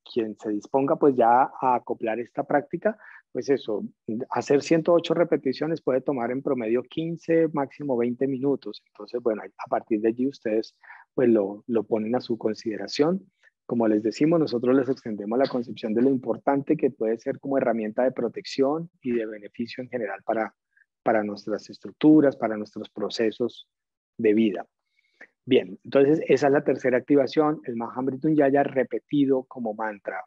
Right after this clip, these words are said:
Bien, recuerden, se puede hacer mentalmente, se puede hacer verbalmente, cada quien escoge,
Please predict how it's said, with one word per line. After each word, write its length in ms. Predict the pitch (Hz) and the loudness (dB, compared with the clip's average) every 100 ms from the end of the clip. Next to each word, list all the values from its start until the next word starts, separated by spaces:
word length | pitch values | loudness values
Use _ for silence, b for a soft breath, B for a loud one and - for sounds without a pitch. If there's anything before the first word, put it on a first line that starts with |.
| _ | _
Bien, 240 | 117 120 160 B B | 0 0 -2 B B
recuerden, 560 | - - 135 143 160 190 | -6 0 4 4 4 2
se 120 | - | -2
puede 220 | - 113 | -4 0
hacer 360 | 117 - 123 110 110 | 0 2 0 0 -4
mentalmente, 960 | 113 104 113 107 123 165 170 175 165 | -6 -4 -2 0 2 2 2 2 2
se 140 | - 117 | 0 -8
puede 200 | 117 110 | -4 -4
hacer 360 | 110 120 113 | -2 -2 -2
verbalmente, 880 | 113 113 110 107 107 147 160 - 156 | 0 -2 0 -2 0 -2 -2 0 -2
cada 280 | 151 110 110 | 0 -4 -6
quien 260 | - 123 117 | -6 -6 -6
escoge, 440 | - 131 123 180 | -4 -4 -2 -6